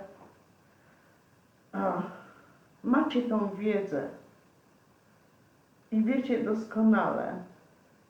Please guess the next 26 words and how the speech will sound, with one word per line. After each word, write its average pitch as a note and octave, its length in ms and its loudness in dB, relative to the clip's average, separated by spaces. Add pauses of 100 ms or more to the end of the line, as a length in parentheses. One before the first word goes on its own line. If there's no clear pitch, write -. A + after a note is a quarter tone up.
(600)
że G#3+ 180 -2
to, B3 280 2
co A#3 100 0
się G#3+ 360 -2
dzieje, A3+ 300 -4
dzieje G#3+ 300 -4
się G#3+ 100 -2
nie F#3+ 180 -4
bez F#3 180 -6
powodu F3+ 580 0
czy - 320 -18
przyczyny. F3 600 -8 (880)
Jesteście A3 460 -2
już A3 280 0 (200)
czterdzieści - 720 -6
osiem, G#3 680 -2 (600)
może F#3 280 -4
się F3+ 160 -6
dotyczyć F3+ 680 -10
was. F3 320 0 (1120)
Zapamiętajcie, G3 880 -2
że E3+ 240 0
jest, - 420 -6
są F#3+ 240 -4
to F#3 100 -2
karty F#3+ 520 -2